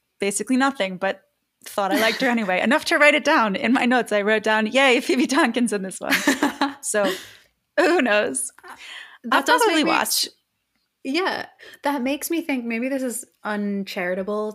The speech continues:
Speaker 2: to Phoebe Tonkin, but that does make me think that this show will be, like, a little bit more soapy than I was initially anticipating. I don't know if that's fair.
Speaker 1: Is that
Speaker 2: Maybe
Speaker 1: just
Speaker 2: she's
Speaker 1: because
Speaker 2: trying to
Speaker 1: she's
Speaker 2: branch out.
Speaker 1: been,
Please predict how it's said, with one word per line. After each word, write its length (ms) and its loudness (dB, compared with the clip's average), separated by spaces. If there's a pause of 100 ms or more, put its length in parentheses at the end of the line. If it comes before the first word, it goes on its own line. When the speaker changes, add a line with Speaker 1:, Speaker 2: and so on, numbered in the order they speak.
Speaker 2:
to 80 -8
Phoebe 240 -6
Tonkin, 320 -6
but 140 -6
that 220 -6
does 200 -2
make 200 -6
me 100 -8
think 320 -10
that 180 -14
this 120 -6
show 380 -6
will 160 -4
be, 160 -6
like, 160 -6
a 40 -6
little 300 -6
bit 160 -8
more 200 -10
soapy 640 -8
than 100 -6
I 120 -2
was 140 -4
initially 680 -8
anticipating. 760 -12 (1600)
I 80 -4
don't 100 -2
know 100 -2
if 80 -6
that's 200 -4
fair. 260 -4
Speaker 1:
Is 100 0
that 80 2
Speaker 2:
Maybe 60 0
Speaker 1:
just 160 0
Speaker 2:
she's 120 0
Speaker 1:
because 140 2
Speaker 2:
trying 80 2
to 60 2
Speaker 1:
she's 40 2
Speaker 2:
branch 300 -2
out. 320 -4 (200)
Speaker 1:
been, 400 -2